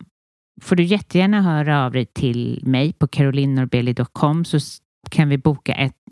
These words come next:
första möte som är kostnadsfritt. Och jag jobbar i tre olika steg, där vi först arbetar med självmedvetenhet och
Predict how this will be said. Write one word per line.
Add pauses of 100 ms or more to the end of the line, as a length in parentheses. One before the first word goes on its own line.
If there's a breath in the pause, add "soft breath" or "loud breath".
(160)
första
möte
som
är
kostnadsfritt. (920 loud breath)
Och
jag (600)
jobbar
i
tre
olika
steg,
där
vi
först (240)
arbetar
med
självmedvetenhet (160)
och